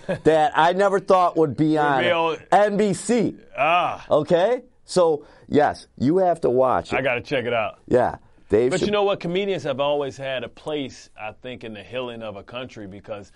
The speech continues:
Speaker 1: they can make, they can take these uncomfortable topics and
Speaker 2: Yeah.
Speaker 1: they can make 'em lighthearted but still get the point through at the same time. You know who does a great job of that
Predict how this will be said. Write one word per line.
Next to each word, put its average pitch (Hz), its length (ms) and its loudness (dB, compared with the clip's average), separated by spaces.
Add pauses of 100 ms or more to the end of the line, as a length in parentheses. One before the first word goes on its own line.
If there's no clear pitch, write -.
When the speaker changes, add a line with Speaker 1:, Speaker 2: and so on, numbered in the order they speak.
(260)
Speaker 1:
they 123 160 -8
can 123 180 -12
make, 120 240 -8 (460)
they 131 140 -10
can 123 120 -12
take 127 220 -12
these 113 180 -14
uncomfortable 117 840 -16 (760)
topics 127 600 -8 (100)
and 98 100 0
Speaker 2:
Yeah. 92 40 0
Speaker 1:
they 101 120 -6
can 110 160 -14
make 120 200 -8
'em 107 140 -12
lighthearted 117 720 -6 (320)
but 104 120 -12
still 135 200 -4
get 110 200 -10
the 107 80 -14
point 123 320 -10
through 117 140 -8
at 107 60 -12
the 101 80 -16
same 113 320 -12
time. 127 240 -10
You 151 60 -6
know 160 100 -6
who 143 100 -8
does 139 220 -4
a 156 60 -10
great 113 320 -8
job 117 340 -6
of 120 120 -8
that 123 320 -6